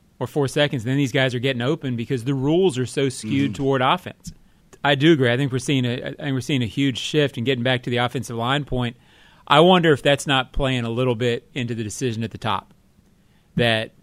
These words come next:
Speaker 2: Yes.
Speaker 1: you know, the offensive line here has been maligned for so long.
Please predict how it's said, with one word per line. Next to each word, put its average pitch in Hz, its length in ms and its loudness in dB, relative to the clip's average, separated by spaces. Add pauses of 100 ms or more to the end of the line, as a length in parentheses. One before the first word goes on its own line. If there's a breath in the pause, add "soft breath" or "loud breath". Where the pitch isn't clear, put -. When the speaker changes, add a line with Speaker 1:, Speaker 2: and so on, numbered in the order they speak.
(120)
Speaker 2:
Yes. 123 440 -2 (300)
Speaker 1:
you 151 140 0
know, 127 60 2
the 123 100 0
offensive 156 440 2
line 147 340 2
here 139 280 0
has 117 180 -4
been 120 260 -4
maligned 113 520 -2
for 107 120 -10
so 127 280 -2
long. 135 420 -2